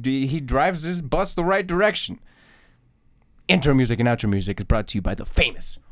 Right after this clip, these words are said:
Juan Jose. If you need any type of artwork done digitally,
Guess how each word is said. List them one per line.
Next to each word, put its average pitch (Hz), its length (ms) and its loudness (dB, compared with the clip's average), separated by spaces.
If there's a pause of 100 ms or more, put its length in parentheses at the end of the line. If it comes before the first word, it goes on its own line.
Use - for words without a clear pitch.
(180)
Juan 123 160 -2
Jose. 104 560 -6
If - 80 -16
you 131 80 2
need 120 380 0
any 185 240 0
type 165 220 0
of 151 100 -4
artwork 139 440 0
done 135 400 0 (220)
digitally, 151 480 2